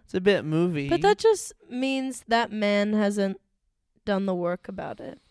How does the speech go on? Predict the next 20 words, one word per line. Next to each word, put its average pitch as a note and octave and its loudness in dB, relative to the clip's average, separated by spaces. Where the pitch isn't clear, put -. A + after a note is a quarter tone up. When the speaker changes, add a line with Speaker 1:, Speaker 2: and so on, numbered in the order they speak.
Speaker 2:
He's, G#3+ -4
it's, C#3+ -2
Speaker 1:
Yeah. C3 -8
Speaker 2:
that's C4+ 6
the E4 2
thing C4+ 2
you A#3+ -2
have G#3+ -2
to G#3+ 0
learn F#3 2
about, F#3+ 0
like, F#3 -4
ghosting G3 -2
and, G#3 -6
<sighs> - -4
and G#3+ 2
stuff C4+ 6
is A#3 2
that, G#3 2
like, G3 -2